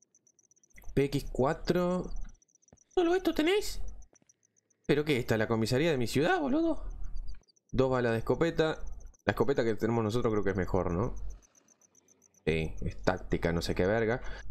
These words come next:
Eh, la P X cuatro la vamos a agarrar. Y granada de humo blanco. La vamos a llevar por si la llegamos a necesitar, te digo. A ver. ¡Ah! Mira de punto rojo.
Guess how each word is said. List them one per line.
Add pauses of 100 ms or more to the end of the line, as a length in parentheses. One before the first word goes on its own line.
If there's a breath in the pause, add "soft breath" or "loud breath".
(180)
Eh,
la
P
X
cuatro
la
vamos
a
agarrar. (640)
Y
granada
de
humo
blanco. (760)
La
vamos
a
llevar
por
si
la
llegamos
a
necesitar,
te
digo. (840 loud breath)
A
ver. (500)
¡Ah! (520)
Mira
de
punto
rojo.